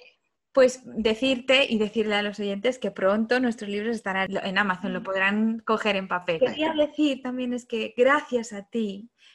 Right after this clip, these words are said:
Speaker 1: esos libros están a disposición, o sea, mm, por supuesto, mm, eh, por supuesto gracias a mí, que los, que te los doy, que, que,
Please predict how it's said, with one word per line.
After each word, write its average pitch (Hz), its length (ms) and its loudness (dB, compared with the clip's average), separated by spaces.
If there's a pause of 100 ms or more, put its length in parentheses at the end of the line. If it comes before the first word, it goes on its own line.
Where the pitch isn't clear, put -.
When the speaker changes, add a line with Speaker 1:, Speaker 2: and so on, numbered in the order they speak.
(140)
Speaker 1:
esos 226 320 -4
libros 214 400 -4
están 202 480 -10
a 190 120 -12
disposición, 185 760 -12
o - 20 -20
sea, 175 300 -16 (520)
mm, 190 180 -10 (220)
por 196 120 -8
supuesto, 220 720 -2 (120)
mm, 190 540 -14 (100)
eh, - 160 -20
por 170 120 -18
supuesto 175 280 -12
gracias 180 320 -10
a 175 80 -10
mí, 247 200 -6
que 208 120 -6
los, 175 260 -12 (120)
que 180 100 -12
te 175 120 -12
los 175 180 -12
doy, 208 300 -2
que, 180 220 -12
que, 180 180 -14